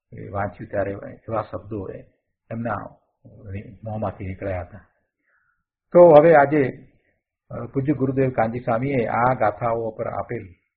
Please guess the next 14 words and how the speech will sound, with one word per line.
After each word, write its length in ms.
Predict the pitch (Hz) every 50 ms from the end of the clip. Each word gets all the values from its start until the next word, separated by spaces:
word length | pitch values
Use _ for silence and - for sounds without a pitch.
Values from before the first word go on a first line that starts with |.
| _ _ _ _ _ _ _ _ _ _ _ _ _ _ _
પ્રવચનના 1700 | 113 107 110 110 107 - 107 101 - - - _ _ _ _ _ _ _ _ _ _ _ _ _ _ 107 110 110 110 107 - - - _ _ _ _ _ _ _ _ _ _ _ _ _ _ _ -
બધા 280 | 95 - 120 131 135
જ 80 | 139 123
અંશો 300 | 110 110 98 - 113 104
લઈશું. 400 | 101 95 98 98 - - 131 147 196 - _ _ _ _ _ _ _ _ _ _ _ _ _ _ _ _ _ _ _ _ _ _ _ _ _ -
એટલે 180 | 107 107 104 104
કે 80 | 110
આખું 260 | 98 101 - - 131
જ 40 | 131 -
પ્રવચન 420 | - 104 101 107 131 131 - 139 127
જ 80 | 104 98
આપણે 260 | 92 92 - 101 98
લઈએ 280 | 95 98 98 107 113 110
છીએ. 240 | - - 127 165